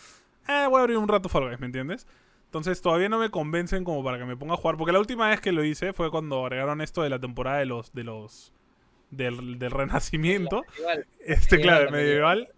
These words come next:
Speaker 1: Y, y entré y dije, "Ok, ok, está chévere, está nuevo". Y cuando ya se me repitieron los mismos mapas como cinco veces seguidas, dije como, "Ok,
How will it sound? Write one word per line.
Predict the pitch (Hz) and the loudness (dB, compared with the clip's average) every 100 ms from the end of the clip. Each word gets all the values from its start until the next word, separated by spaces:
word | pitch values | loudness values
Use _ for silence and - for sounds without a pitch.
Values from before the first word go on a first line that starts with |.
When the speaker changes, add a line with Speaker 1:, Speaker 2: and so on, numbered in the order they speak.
| _ | _
Speaker 1:
Y, | - 156 143 143 151 | -6 -4 -4 -4 -2
y | 147 | -2
entré | 143 190 214 226 | 0 2 4 4
y | |
dije, | 196 185 208 | 2 -2 -2
"Ok, | 240 294 302 | -2 -4 -4
ok, | 302 285 | -4 0
está | 240 262 294 202 | 0 0 -4 -6
chévere, | - 208 196 | -4 -4 -4
está | - 190 | -6 -6
nuevo". | 180 185 240 - - - - | -2 -2 -4 -10 -20 -20 -10
Y | 156 | -2
cuando | 151 156 | 0 2
ya | 165 | 2
se | 190 | 0
me | 240 | 0
repitieron | 240 185 156 165 185 196 | -2 -2 -2 0 0 0
los | 139 | 0
mismos | 139 185 185 185 | 0 -2 0 0
mapas | 180 180 185 | 0 0 -2
como | - 135 | -6 -10
cinco | - 190 185 180 | -8 -4 0 0
veces | 180 196 | 0 -4
seguidas, | - 131 131 156 | -6 -6 -4 -4
dije | 151 160 | -6 -8
como, | 147 127 - | -10 -10 -10
"Ok, | 135 | -10